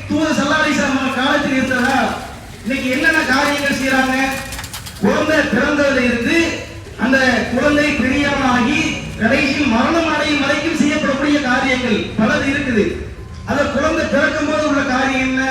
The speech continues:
ஒரு குழந்தை பிறந்து விட்டது என்று சொன்னால் அந்த குழந்தையினுடைய காதில் "வாங்க சொல்லுங்க" இப்படின்னு சொல்லி சொல்லுவாங்க. குழந்தை பிறந்துருச்சுன்னா அது சாதாரணமான நிகழ்வு இல்ல. ஆலிம் சாமாவை கூட்டு வரணும்,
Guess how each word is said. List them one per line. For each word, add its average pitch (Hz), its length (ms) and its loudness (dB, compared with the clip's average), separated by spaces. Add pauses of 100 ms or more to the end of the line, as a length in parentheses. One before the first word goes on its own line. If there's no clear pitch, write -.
(680)
ஒரு 240 100 2 (120)
குழந்தை 294 320 0 (120)
பிறந்து 285 300 2
விட்டது 262 280 0
என்று 226 200 -2
சொன்னால் 269 320 0 (320)
அந்த 247 120 -2 (140)
குழந்தையினுடைய 269 640 0 (140)
காதில் 269 460 0
"வாங்க 262 220 0 (120)
சொல்லுங்க" 220 300 0 (720)
இப்படின்னு 294 340 0 (100)
சொல்லி 277 180 0 (100)
சொல்லுவாங்க. 220 400 2 (680)
குழந்தை 302 380 0
பிறந்துருச்சுன்னா 285 540 0
அது 247 180 6
சாதாரணமான 294 520 2 (100)
நிகழ்வு 294 340 2
இல்ல. 254 140 0 (520)
ஆலிம் 285 280 0
சாமாவை 254 340 0
கூட்டு 262 300 -4
வரணும், 214 360 0